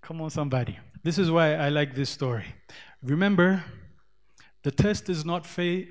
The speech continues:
te-, the, the faith is not genuine unless it's tested. It's a time of Mara that reveals whether or not we have the true faith or a counterfeit.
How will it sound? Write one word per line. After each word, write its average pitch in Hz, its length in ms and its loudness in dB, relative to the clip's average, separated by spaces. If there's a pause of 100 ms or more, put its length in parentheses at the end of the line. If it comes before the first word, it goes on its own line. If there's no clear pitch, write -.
te-, 190 240 -2
the, 151 100 -2
the 151 180 -2
faith 202 320 2
is 175 140 0
not 180 180 -2 (280)
genuine 170 640 -2 (340)
unless 143 400 -2
it's - 160 -8
tested. 143 460 -2 (1900)
It's - 140 -10
a 147 60 -2
time 175 360 -2
of 151 160 -4
Mara 165 500 -2
that 143 160 -8
reveals 170 720 -4 (340)
whether 160 300 -4
or 151 40 -4
not 160 200 -6
we 147 140 -4
have 147 220 -4
the 139 80 -6
true 156 260 -8
faith 165 460 -6 (300)
or 151 180 -6
a 131 40 -6
counterfeit. 147 680 -4